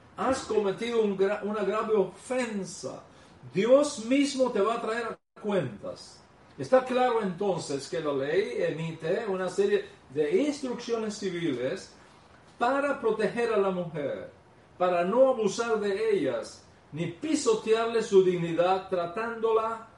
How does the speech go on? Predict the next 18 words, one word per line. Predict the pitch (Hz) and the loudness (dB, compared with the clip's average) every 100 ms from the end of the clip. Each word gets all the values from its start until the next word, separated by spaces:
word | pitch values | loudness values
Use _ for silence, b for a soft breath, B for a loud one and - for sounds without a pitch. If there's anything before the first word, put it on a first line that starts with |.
| - | -4
como | 175 170 180 | -2 2 0
un | 202 196 | 2 0
objeto | 175 143 208 202 | 0 -2 -4 -4
sexual | 180 175 - - 185 180 | -4 -6 -6 -4 0 0
o | 156 | -2
como | 151 147 175 | -4 -6 -6
una | 170 | -6
mercancía. | 156 127 127 117 110 110 95 - - - _ - - - - - - - - B B B B - - | -6 -6 -8 -10 -10 -12 -12 -14 -20 -20 _ -20 -20 -20 -20 -20 -20 -20 -20 B B B B -20 -6
Esto, | 202 233 - - 113 - 139 | -4 -4 -6 -10 -12 -10 -8
mis | 143 | -6
amigos, | 165 170 190 135 - - - - - - 135 127 | -2 2 2 0 -6 -14 -20 -20 -20 -18 -12 -2
dicho | 240 285 - 139 113 - - - | 0 0 -2 -6 -8 -12 -20 -12
en | 151 151 | -8 -6
el | 127 | -6
siglo | - 214 208 180 | -6 -4 0 0
veintiuno, | 165 135 185 214 226 262 - | -2 -2 -2 0 -2 -6 -6
es | 180 190 - - | -4 -4 -6 -8
importante, | 190 185 - 170 151 - 165 147 - 98 | -4 -4 -6 -6 -6 -4 -4 -4 -8 -12